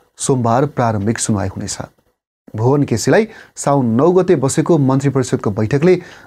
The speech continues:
दुई वर्षको लागि चलचित्र विकास बोर्डको अध्यक्षमा नियुक्त गर्ने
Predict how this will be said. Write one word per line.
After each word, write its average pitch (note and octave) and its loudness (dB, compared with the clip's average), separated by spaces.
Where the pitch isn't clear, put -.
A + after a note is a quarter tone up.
दुई C#3+ 4
वर्षको D#3 0
लागि A2+ 2
चलचित्र C#3+ 0
विकास A2+ -2
बोर्डको C3+ 0
अध्यक्षमा A#2+ 0
नियुक्त B2 0
गर्ने G#2+ 0